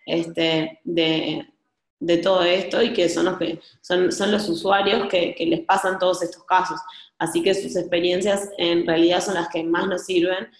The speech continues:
y les sirven a los au-, a los autores para poder, este, hacer las propuestas de política. Este, así que bien, les agradezco a Jordi y a Nicolás,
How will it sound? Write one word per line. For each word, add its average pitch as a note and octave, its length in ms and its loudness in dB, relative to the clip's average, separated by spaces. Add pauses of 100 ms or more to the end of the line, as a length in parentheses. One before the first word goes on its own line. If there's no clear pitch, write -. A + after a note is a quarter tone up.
(140)
y E3+ 160 4
les E3 180 4
sirven F3+ 240 2
a E3+ 120 2
los E3 140 -2
au-, D#3+ 220 -4 (100)
a E3 100 0
los E3 180 -2
autores F3 560 0
para D#3+ 240 0
poder, D#3+ 420 0 (340)
este, E3+ 320 -8
hacer D#3+ 280 -2
las D#3+ 140 0
propuestas D#3+ 440 -6
de D3 80 -4
política. D3 460 -4 (720)
Este, D#3+ 640 -2
así - 280 -8
que E3+ 120 0
bien, D#3+ 320 -2
les D#3+ 180 0
agradezco E3+ 880 0
a D#3+ 580 2
Jordi F3+ 800 0
y E3 140 -2
a E3 80 0
Nicolás, E3 640 0